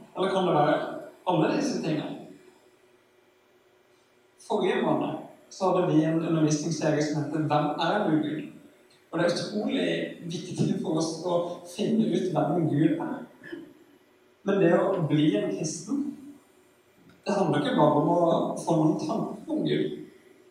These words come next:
Det handler om å leve et liv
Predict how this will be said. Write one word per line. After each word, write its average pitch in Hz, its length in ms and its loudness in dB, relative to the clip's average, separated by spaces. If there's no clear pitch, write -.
Det 214 80 2
handler 160 300 4
om 170 100 2
å 180 160 4
leve - 320 2
et - 160 -4
liv 156 320 2